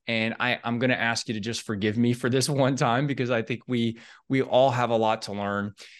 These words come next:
This won't all be about Skillful, but we definitely have some things that we can learn from that, whether you're using Skillful or not. So without any further ado, let me get into the way we start off every single one of these episodes and ask Gary what you think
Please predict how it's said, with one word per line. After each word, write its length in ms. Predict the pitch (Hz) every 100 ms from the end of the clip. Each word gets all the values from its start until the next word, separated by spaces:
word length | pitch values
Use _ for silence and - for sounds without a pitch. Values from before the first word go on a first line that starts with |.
| _ 143
This 180 | 127
won't 300 | 120 127 139 -
all 220 | 113 127
be 260 | 123 123 123
about 340 | 113 113 107
Skillful, 480 | - 113 107 117 110
but 180 | 101 101
we 100 | 98
definitely 440 | 107 107 107 104
have 180 | 98 98
some 140 | 101
things 240 | 92 98 95
that 100 | 95
we 100 | 92
can 200 | 98 92
learn 220 | 92 92
from 220 | - 92
that, 220 | 92 90
whether 260 | 107 104 104
you're 180 | 101 98
using 360 | 98 98 98
Skillful 400 | 92 - 95 -
or 120 | 90 85
not. 200 | 78 - -
So 420 | - 113 104 110 -
without 300 | 120 113 120
any 140 | 123
further 340 | 117 113 107 101
ado, 280 | 92 92
let 120 | 95 104
me 100 | 98
get 140 | 101
into 380 | 98 95 107 98
the 100 | 95
way 160 | 95 98
we 120 | 92
start 280 | - 95 95
off 200 | 95 -
every 240 | 104 101 98
single 240 | 110 98
one 140 | 92 95
of 60 |
these 140 | 90 95
episodes 520 | 95 - 104 101 98
and 80 | 92
ask 240 | 95 -
Gary 260 | 98 95 92
what 200 | 98 95
you 160 | 107
think 380 | 110 95 92